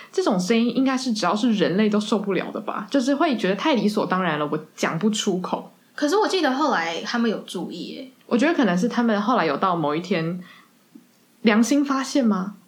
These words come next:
Speaker 2: 有可能。
Speaker 1: 我真的非常感谢老天，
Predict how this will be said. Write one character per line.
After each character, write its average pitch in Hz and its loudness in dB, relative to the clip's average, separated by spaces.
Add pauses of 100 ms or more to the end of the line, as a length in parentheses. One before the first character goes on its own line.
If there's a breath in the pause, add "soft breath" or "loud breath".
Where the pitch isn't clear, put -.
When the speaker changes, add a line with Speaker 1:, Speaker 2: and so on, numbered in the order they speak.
(100)
Speaker 2:
有 208 -2
可 254 -6
能。 185 -10
Speaker 1:
我 220 4
真 262 2
的 302 2
非 269 0
常 220 4
感 175 2
谢 208 2
老 151 0
天， 185 -4